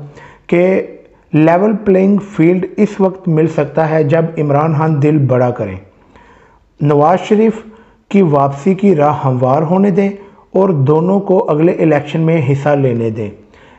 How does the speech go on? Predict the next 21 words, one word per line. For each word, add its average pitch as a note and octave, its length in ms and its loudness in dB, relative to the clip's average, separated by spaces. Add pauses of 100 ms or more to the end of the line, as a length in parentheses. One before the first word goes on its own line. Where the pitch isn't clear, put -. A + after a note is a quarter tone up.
ये D#3+ 240 2
कहना G3 380 0
था F#3+ 220 -2
सुहेल E3 540 0
वड़ैच C3+ 440 0
साहब A#2 280 -8
का। G2+ 300 -10 (300)
तो F3 80 2
सुहेल E3+ 320 0
वड़ैच F#3+ 280 0
साहब, F#3+ 440 -4
आप D#3+ 680 -2
एक D3 180 -2
सीनियर E3 540 -2 (460)
रिपोर्टर C#3 520 0
भी D#3 180 0
हैं, C#3 420 -4 (440)
अच्छे F3 380 -2
बंदे C#3+ 380 2
भी D#3+ 140 0
हैं, C#3 480 -4